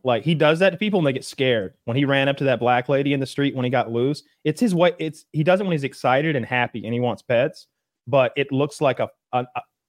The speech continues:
like wolves do that in cartoons when they're about to kill. They're like, "Chop, chop, chop, chop." And he's doing that with his teeth bared and he's just smiling.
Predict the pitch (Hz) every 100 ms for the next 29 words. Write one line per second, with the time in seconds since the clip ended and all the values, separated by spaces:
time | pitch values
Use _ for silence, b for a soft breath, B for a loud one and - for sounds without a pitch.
0 | _ 151 131 135 185 170 127 135 127 127
1 | 135 123 147 131 120 120 117 113 - 135
2 | 113 92 - _ 143 135 - 208 160 -
3 | 226 175 _ - 208 - 220 175 - _
4 | _ 117 143 117 135 139 117 104 101 120
5 | 107 - 131 120 113 98 90 120 127 127
6 | - - 113 98 98 90